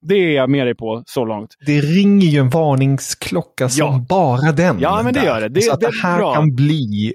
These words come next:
Speaker 2: en riktig
Speaker 1: Röd flagg, liksom.
Speaker 2: oskön spelare i framtiden.
Speaker 1: Ja, men det är så långt jag med det. Men jag skulle inte ha med honom nära en sån här diskussion än. Jag tycker det är för tidigt. Men visst, absolut. Jag är, jag är med dig på att, eh,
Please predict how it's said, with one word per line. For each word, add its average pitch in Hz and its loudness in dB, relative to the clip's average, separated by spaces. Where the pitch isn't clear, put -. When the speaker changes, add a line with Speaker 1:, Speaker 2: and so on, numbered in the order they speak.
Speaker 2:
en 127 -2
riktig 160 -4
Speaker 1:
Röd 151 -2
flagg, 143 -2
liksom. - -4
Speaker 2:
oskön 110 0
spelare 107 -2
i 104 -2
framtiden. 95 -6
Speaker 1:
Ja, 165 -2
men 170 -2
det 214 4
är 196 -2
så 214 -2
långt 143 -2
jag 127 -4
med 110 -6
det. 107 -10
Men 120 -4
jag 127 -2
skulle 151 -6
inte 139 -4
ha 147 0
med 139 -2
honom 127 -4
nära 127 0
en 127 -2
sån 110 -12
här 113 -12
diskussion 110 -14
än. 101 -12
Jag 107 -12
tycker 113 -12
det 113 -10
är - -14
för - -16
tidigt. 104 -12
Men 127 -2
visst, - -4
absolut. 151 -4
Jag 127 0
är, 131 -2
jag 131 0
är 131 0
med 131 -4
dig 113 -10
på 117 -12
att, - -18
eh, 101 -8